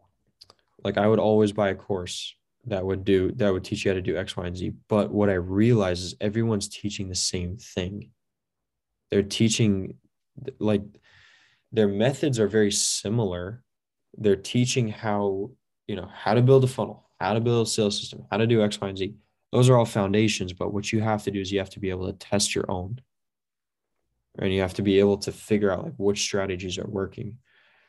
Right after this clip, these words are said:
Or, like, all these courses, like, same with,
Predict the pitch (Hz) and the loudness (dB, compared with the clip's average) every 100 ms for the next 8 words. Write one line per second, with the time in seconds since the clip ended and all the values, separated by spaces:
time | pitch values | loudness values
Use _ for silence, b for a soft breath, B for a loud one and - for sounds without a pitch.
0 | b - 95 92 76 120 131 110 - 107 | b -6 -2 0 2 6 6 4 2 0
1 | 107 95 95 - _ _ _ _ - 117 | 0 -2 -6 -10 _ _ _ _ -2 4
2 | 127 127 127 - | 6 6 2 -8